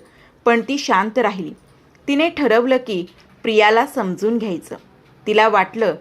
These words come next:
वाद करून काहीही साध्य होणार नाही. प्रेमाने आणि संयमाने तिला आपलंसं करायला हवं. एका संध्याकाळी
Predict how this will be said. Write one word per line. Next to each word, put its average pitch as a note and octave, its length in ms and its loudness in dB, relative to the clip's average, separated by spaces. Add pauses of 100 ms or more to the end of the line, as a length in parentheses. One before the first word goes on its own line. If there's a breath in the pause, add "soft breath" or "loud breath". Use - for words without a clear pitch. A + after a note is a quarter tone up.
(320 soft breath)
वाद C4 340 4
करून C4+ 360 2
काहीही A3 560 -4
साध्य G#3 440 0
होणार F3 360 -4
नाही. F#3 260 -6 (600)
प्रेमाने G#3 640 2 (120)
आणि A3+ 180 2
संयमाने A3 840 0 (160)
तिला A3+ 160 4
आपलंसं G#3 680 -2
करायला F3 380 0
हवं. F#3 280 -8 (580 soft breath)
एका C#4 280 4
संध्याकाळी B3 800 -2